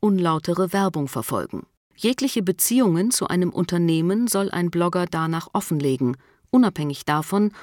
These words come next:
ob er Geld für die Bewertung bekommen hat oder ein Testprodukt. Ansonsten droht eine saftige Geldstrafe.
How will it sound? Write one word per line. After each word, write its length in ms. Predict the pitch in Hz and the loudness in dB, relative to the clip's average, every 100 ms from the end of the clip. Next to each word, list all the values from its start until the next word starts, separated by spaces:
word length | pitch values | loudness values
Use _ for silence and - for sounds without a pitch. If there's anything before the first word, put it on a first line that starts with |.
| - | -14
ob 220 | - - | -8 -4
er 100 | 190 | -4
Geld 340 | 175 175 160 - | 0 0 0 -2
für 140 | - | -4
die 120 | 202 | -2
Bewertung 500 | 208 214 196 202 214 | -2 -2 -2 -2 -2
bekommen 420 | 208 - 214 220 202 | -2 -2 -2 -2 -2
hat 300 | 214 - - | -8 -10 -4
oder 260 | 185 190 - | -2 -2 -2
ein 120 | 208 | -4
Testprodukt. 840 | 226 214 - - 123 - - - _ _ _ _ | -2 -6 -6 -8 -8 -8 -14 -20 _ _ _ _
Ansonsten 580 | - 214 254 277 - 226 | 0 2 2 0 -2 -4
droht 320 | 196 196 190 | 0 0 0
eine 220 | 180 175 175 | -2 -2 -2
saftige 500 | 151 131 - 151 180 | -4 -6 -8 -6 -4
Geldstrafe. 720 | 135 92 - 101 - - | -4 -4 -6 -6 -8 -12